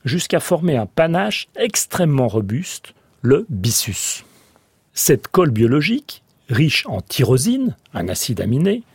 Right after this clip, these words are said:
a la particularité de polymériser dans l'eau et de coller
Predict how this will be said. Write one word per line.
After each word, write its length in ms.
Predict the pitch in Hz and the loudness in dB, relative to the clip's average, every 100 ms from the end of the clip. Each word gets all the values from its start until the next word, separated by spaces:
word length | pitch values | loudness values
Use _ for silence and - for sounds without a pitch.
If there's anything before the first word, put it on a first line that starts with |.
| _ _ _ _ - | _ _ _ _ -4
a 80 | 117 | 0
la 120 | 117 | 0
particularité 920 | - 190 - 160 160 135 131 - 208 | 0 -4 -4 0 2 2 2 0 0
de 140 | 147 113 | 0 -2
polymériser 840 | - 240 220 196 156 143 117 135 | 0 2 4 4 2 0 2 2
dans 160 | 107 | 2
l'eau 280 | 104 104 147 - _ _ _ - | 0 0 -2 -6 _ _ _ -2
et 80 | 123 | 4
de 100 | 139 | 4
coller 480 | 147 180 175 190 | 6 6 6 4